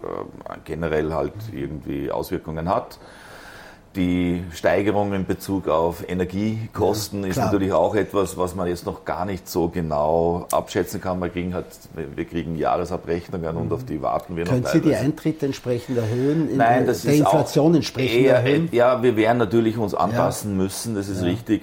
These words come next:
Speaker 1: Wobei, das geht auch nicht ins, wir wollen ja nicht, <laughs> das Problem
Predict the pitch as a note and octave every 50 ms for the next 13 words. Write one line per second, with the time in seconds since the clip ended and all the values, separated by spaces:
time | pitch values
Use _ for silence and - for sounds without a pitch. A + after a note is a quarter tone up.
0 | - - - G2 F2+ F#2 F2+ F2 F#2 F#2+ F#2+ E2+ - - - - - G2 F2+ -
1 | - - - F#2+ F#2+ - C2+ E2+ F#2+ F#2+ A2 G2+ F#2 - G2 F#2 F2+ F2+ F2 -
2 | - - - - - - - - G2 G2+ G#2+ F2 G2+ A2+ A#2+ A#2 A2+ A2 A2 G#2+
3 | G2+ F#2+ - - - - E2 A#2+ F2+ F2+ - - - - - - - F#2 - -
4 | A2 G#2+ - A2 G#2+ A2 A#2+ A#2+ A#2+